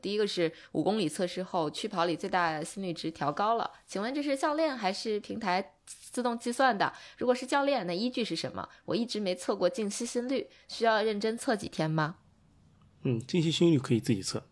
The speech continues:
Speaker 2: 最大心的话，
Speaker 1: 嗯。
Speaker 2: 我是根据他的跑步的那个状态吧，就说你这个心率维持这么久，其实是在一个固定的区间，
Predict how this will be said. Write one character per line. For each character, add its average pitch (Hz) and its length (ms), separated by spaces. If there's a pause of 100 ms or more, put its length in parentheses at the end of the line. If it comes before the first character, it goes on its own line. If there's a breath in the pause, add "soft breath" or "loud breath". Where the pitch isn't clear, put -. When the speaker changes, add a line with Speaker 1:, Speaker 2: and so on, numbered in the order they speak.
Speaker 2:
最 151 140
大 135 100
心 135 220
的 131 80
话， 120 100
Speaker 1:
嗯。 107 200
Speaker 2:
我 101 140
是 120 120
根 131 160
据 127 80
他 127 140
的 113 380 (100)
跑 98 220
步 123 200
的 98 280 (680 soft breath)
那 117 100
个 101 220
状 151 240
态 120 120
吧， - 180 (160)
就 - 100
说 123 140
你 104 180
这 143 120
个 123 100
心 139 220
率 113 140
维 113 160
持 - 140
这 131 140
么 110 100
久， - 160 (100)
其 - 140
实 113 140
是 135 200
在 117 360
一 123 100
个 123 160
固 143 160
定 135 100
的 107 80
区 - 160
间， 131 240